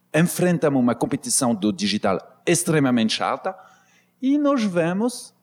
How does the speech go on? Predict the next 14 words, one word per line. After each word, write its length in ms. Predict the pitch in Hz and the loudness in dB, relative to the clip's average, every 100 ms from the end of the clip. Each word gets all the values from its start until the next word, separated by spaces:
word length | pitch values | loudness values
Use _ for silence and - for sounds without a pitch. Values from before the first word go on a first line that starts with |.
| _ - | _ -2
eh, 560 | 143 131 120 110 - - | 2 2 2 2 0 -2
por 100 | 139 | -2
exemplo, 600 | 143 117 120 107 104 95 - _ _ _ | 0 0 -2 -2 -4 -6 -10 _ _ _
a, 380 | 113 107 101 92 | -2 0 0 0
hum, 320 | 90 85 78 - _ | -2 -6 -8 -14 _
publicidade, 720 | 180 175 180 - 127 113 - - _ _ _ _ _ | -4 0 0 0 0 0 -2 -14 _ _ _ _ _
o 120 | 123 120 | -6 -2
que 100 | 127 | 0
nós 140 | 123 | 0
chamamos 420 | - 120 123 135 | 0 0 0 -2
de 220 | 120 120 - - | -2 -4 -4 -2
out 300 | 127 127 135 | 0 2 0
of 160 | 110 | 0
home. 260 | 107 92 | 0 -2